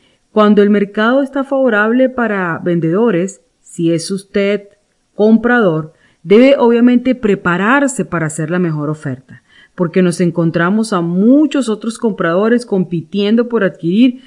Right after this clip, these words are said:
a la, la misma propiedad. Muchas veces en los listados conseguimos la expresión múltiples ofertas.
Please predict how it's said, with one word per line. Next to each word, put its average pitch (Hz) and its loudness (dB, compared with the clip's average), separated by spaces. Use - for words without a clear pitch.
a 180 2
la, 165 -2
la 175 2
misma 175 0
propiedad. 151 -6
Muchas 226 4
veces 269 0
en 214 2
los 185 2
listados 190 0
conseguimos 202 0
la 214 0
expresión 185 -4
múltiples 269 2
ofertas. - -8